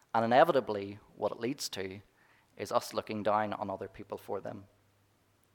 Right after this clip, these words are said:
For the Jews, they got puffed up by having so many regulations and ceremonies, and so they looked down on the Gentiles for not being part of those.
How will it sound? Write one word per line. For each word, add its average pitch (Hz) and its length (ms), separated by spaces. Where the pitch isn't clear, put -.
For 123 120
the 123 100
Jews, 143 440
they 127 140
got 127 220
puffed - 300
up 131 180
by 120 80
having 117 300
so 143 160
many 143 240
regulations 131 760
and 110 120
ceremonies, 135 680
and 120 120
so 135 100
they 131 160
looked 156 240
down 139 320
on 123 200
the 120 60
Gentiles 127 540
for 120 140
not 131 180
being 120 220
part 101 200
of 101 140
those. 110 460